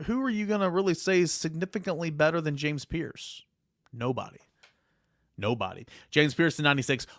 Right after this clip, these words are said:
Omar Norman Lott's interesting on the interior of the defensive line. Defensive tackles typically aren't, you know, that's not a huge money guy in the N F L. It's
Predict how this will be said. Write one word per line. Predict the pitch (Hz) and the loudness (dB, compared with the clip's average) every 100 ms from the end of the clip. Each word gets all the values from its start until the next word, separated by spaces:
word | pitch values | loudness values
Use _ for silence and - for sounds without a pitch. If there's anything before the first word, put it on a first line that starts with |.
| - | 0
Omar | 269 349 349 | 2 6 4
Norman | 285 269 226 | 6 4 4
Lott's | 190 180 160 | 4 2 2
interesting | 160 147 131 147 | -2 -4 -6 -4
on | 131 | -2
the | 127 120 | 0 -2
interior | 113 127 123 117 | -2 -2 0 -2
of | |
the | 110 | -4
defensive | 107 113 107 104 | -6 -8 -10 -10
line. | 101 98 | -10 -8
Defensive | 107 226 - | -6 -4 -4
tackles | 190 147 147 143 - | -2 0 0 -4 -6
typically | 170 - 151 | -8 -4 -2
aren't, | 135 135 127 - - - _ _ _ _ _ _ _ _ - | 0 -2 -4 -8 -14 -16 _ _ _ _ _ _ _ _ -6
you | 143 | -4
know, | 107 | -2
that's | 110 - - | -4 -8 -6
not | 127 | -6
a | |
huge | - 143 127 | -4 -8 -6
money | 123 127 131 135 - | -4 -4 -4 -8 -12
guy | - 123 127 127 | -4 -2 -2 -2
in | 123 | -4
the | 123 | -4
N | |
F | 123 - | -6 -4
L. | 127 127 127 | -4 -2 -4
It's | 117 | -6